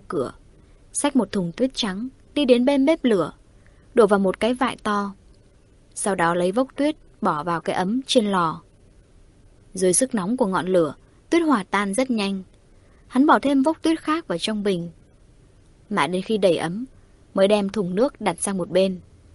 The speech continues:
Sau đó hắn đi đến bên cạnh bàn trước lò, ngồi xuống ghế, rút ra chủy thủ trên dây lưng bên hông. Hắn bắt đầu gọt vỏ khoai tây, để bên chân. Bên trên khoai tây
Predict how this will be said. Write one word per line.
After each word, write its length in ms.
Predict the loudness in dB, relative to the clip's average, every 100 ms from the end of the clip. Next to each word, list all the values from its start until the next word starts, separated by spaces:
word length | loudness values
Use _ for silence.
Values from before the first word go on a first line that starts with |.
| -20 _ -20 -20 -20 -20 _
Sau 180 | -4 -2
đó 180 | 0 0
hắn 240 | 0 -2
đi 120 | 0 4
đến 300 | 4 2 -2 -8 -4
bên 220 | 0 0
cạnh 260 | -2 -6 -4
bàn 240 | -4 -6
trước 240 | -4 -2 0
lò, 320 | 0 -2 -8 -20 _ -20 _ _ 0
ngồi 200 | 2 2
xuống 220 | 0 -2
ghế, 320 | 0 0 -2 -8 -16 -20 -20 _
rút 200 | 0 2
ra 120 | 0 -2
chủy 220 | -2 -2
thủ 240 | 0 -2 -2
trên 180 | -2 0
dây 160 | 0
lưng 240 | 2 0 0
bên 160 | -2
hông. 300 | -2 -4 -6 -10 -20 _ _ _ -20 -20 _ _ _ -20 -12
Hắn 220 | -6 -2
bắt 140 | 0
đầu 160 | 2 2
gọt 220 | 2 -2 -2
vỏ 160 | -2
khoai 260 | -2 -4 -6
tây, 340 | -6 -6 -6 -12 _ _ _ -20 -20 -20 -20 -12
để 260 | 2 2
bên 220 | 2 -2 -2
chân. 300 | -4 -4 -6 _ _ _ _ _ _ _ _ _ _ _ -2
Bên 220 | 0 0
trên 260 | -2 -2
khoai 200 | -2 -4
tây 340 | 0 0 0